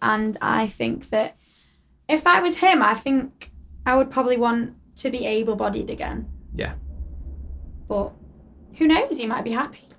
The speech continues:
Speaker 2: Like that bloke with the one leg, he might, he might have just
Speaker 1: He was not bothered at all.
Speaker 2: Exactly.
Speaker 1: It didn't bother him. He was walking to the shop, walked back. He
Speaker 2: I
Speaker 1: seemed
Speaker 2: imagine,
Speaker 1: all
Speaker 2: I
Speaker 1: the
Speaker 2: imagine
Speaker 1: time
Speaker 2: there's some
Speaker 1: bothered.
Speaker 2: people that, that would be like, "No, you know what? I'm ha-,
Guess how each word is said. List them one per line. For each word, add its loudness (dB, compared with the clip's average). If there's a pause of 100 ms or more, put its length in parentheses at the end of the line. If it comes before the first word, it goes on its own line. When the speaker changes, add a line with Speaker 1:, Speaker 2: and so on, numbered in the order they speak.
(280)
Speaker 2:
Like 2
that 2
bloke 6
with 2
the 0
one 4
leg, 2
he 0
might, 2
he 2
might 6
have 0
just 0
Speaker 1:
He 2
was -2
not 0
bothered 2
at 0
all. 0
Speaker 2:
Exactly. 4
Speaker 1:
It 6
didn't 6
bother -2
him. 2
He -2
was -6
walking -4
to -8
the -16
shop, -2
walked -4
back. -2
He -10
Speaker 2:
I 2
Speaker 1:
seemed 4
Speaker 2:
imagine, 6
Speaker 1:
all 4
Speaker 2:
I 8
Speaker 1:
the 8
Speaker 2:
imagine 8
Speaker 1:
time 6
Speaker 2:
there's 8
some 8
Speaker 1:
bothered. 8
Speaker 2:
people 6
that, -2
that 8
would 6
be 6
like, 4
"No, 6
you 8
know 8
what? 6
I'm 6
ha-, 6